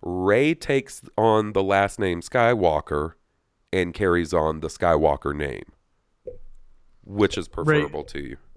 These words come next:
Speaker 2: Rey, Rey could take on the Skywalker name. Rey could even not take on the Skywalker name,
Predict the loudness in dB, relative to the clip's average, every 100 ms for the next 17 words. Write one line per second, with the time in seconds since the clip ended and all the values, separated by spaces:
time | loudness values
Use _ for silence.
0 | -20 _ _ _ _ _ _ _ _ _
1 | _ 0 4 6 4 0 0 0 2 0
2 | -2 -4 -2 -2 -2 -4 -2 0 0 -2
3 | -4 -4 -4 -4 -6 -12 _ _ _ _
4 | _ _ _ _ _ _ 0 2 2 0
5 | 0 -2 0 4 4 2 -6 -12 -10 -8
6 | -8 -10 -12 -10 -8 -10